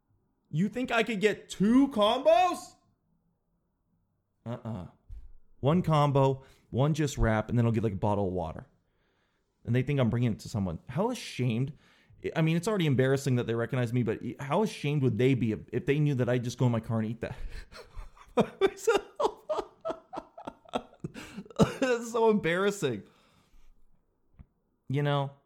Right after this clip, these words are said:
you're not supposed to be recognized in a place like that. That's why they had that show, Cheers. You remember that? Yeah, that was fun. It was a place where everyone knew your name. And you know what? I don't think at any point in the creation of that show were they debating between,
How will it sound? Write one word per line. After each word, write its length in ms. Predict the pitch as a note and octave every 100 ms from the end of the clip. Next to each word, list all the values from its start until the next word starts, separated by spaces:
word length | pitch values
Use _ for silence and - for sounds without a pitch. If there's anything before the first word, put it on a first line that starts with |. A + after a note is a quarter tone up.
| _ _ _ _
you're 140 | E3+ G3+
not 220 | A3 A3
supposed 340 | - E3 E3
to 60 | C#3+
be 160 | C3 A#2
recognized 520 | A2+ A2+ G#2 F#2+ -
in 60 |
a 40 | F2+
place 340 | - D#2 -
like 180 | A#1+ -
that. 180 | - G1+ _ _ _ -
That's 220 | D#3 -
why 340 | D3+ C3+ B2+ - -
they 160 | B2+
had 180 | C3 B2+
that 140 | A#2+ A#2+
show, 340 | - A#2+ G#2
Cheers. 640 | - - E3+ C3+ G#2 - -
You 80 |
remember 220 | A#2 C3 C#3
that? 300 | D3+ D#3 - _ _ _
Yeah, 200 | A#3 F3+ - -
that 120 | E3+
was 160 | F#3+ -
fun. 320 | - A2 B2+
It 100 | E3
was 140 | D#3+
a 60 | E3+
place 260 | E3 D#3 E3
where 80 |
everyone 240 | D#3 D#3 D3+
knew 80 | D#3
your 160 | D3+
name. 320 | D#3+ F3+ G2+ - -
And 160 | C#3 C#3
you 80 | D3
know 120 | D3+
what? 240 | D3+ D#3+
I 100 | C#3+
don't 240 | F3 F#3 -
think 160 | D#3+
at 80 | D3
any 160 | C#3+ D3
point 360 | C#3+ C#3 C3 - - _ _ -
in 380 | C3+ C3 B2 A2+
the 100 | A#2
creation 460 | A#2+ C3 C3 C3 C3+
of 80 | A2+
that 200 | B2 A#2+
show 480 | - C3 A2+ G#2 G2 _ _ _
were 100 | A#2
they 120 | B2 B2+
debating 480 | A#2+ B2+ B2+ C3
between, 600 | A2+ A2+ B2+ A#2+ A2+ A2